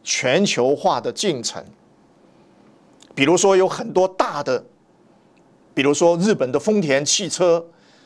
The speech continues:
美国的通用汽车，啊，那这些大的汽车公司，德国的奔驰公司、德国的宝马，他们都全球化。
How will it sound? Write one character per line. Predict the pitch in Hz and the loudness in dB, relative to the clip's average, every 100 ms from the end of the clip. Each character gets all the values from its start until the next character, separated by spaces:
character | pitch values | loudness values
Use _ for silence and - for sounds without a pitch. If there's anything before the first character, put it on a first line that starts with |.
| _ | _
美 | - 170 165 | 0 2 4
国 | 156 202 | 2 2
的 | 202 | 2
通 | 196 240 | 0 -2
用 | 247 247 185 | 2 0 0
汽 | - 233 | -4 -4
车， | 185 - 208 208 208 _ _ _ _ _ _ _ - | -2 2 2 2 -4 _ _ _ _ _ _ _ -4
啊， | 262 160 127 101 _ _ _ _ _ - | 0 2 0 -4 _ _ _ _ _ 2
那 | 285 | 2
这 | - 349 | 4 2
些 | 247 302 | 2 0
大 | 302 311 240 | 0 0 2
的 | |
汽 | 254 262 | 0 -2
车 | 220 226 | 0 0
公 | 226 233 | 0 -2
司， | - 226 226 - _ _ _ | -4 -4 -6 -12 _ _ _
德 | 202 226 233 | 2 4 2
国 | 208 220 | 0 2
的 | 214 180 - _ | 2 0 -2 _
奔 | 277 262 | 0 2
驰 | - - 156 165 - - | 0 -2 -2 -4 -6 0
公 | 220 208 | 0 2
司、 | - 185 180 - | 0 -2 -6 -2
德 | 160 202 | 0 2
国 | 185 | 2
的 | 180 185 | 2 0
宝 | - 160 185 | 0 2 2
马， | 233 120 - _ _ - _ _ - | 2 -2 -6 _ _ -20 _ _ -8
他 | - 233 240 | 0 2 2
们 | 170 170 | -2 2
都 | 202 190 - _ - | 2 2 -4 _ -6
全 | - 175 | -2 2
球 | 151 | 2
化。 | 165 135 | 2 -2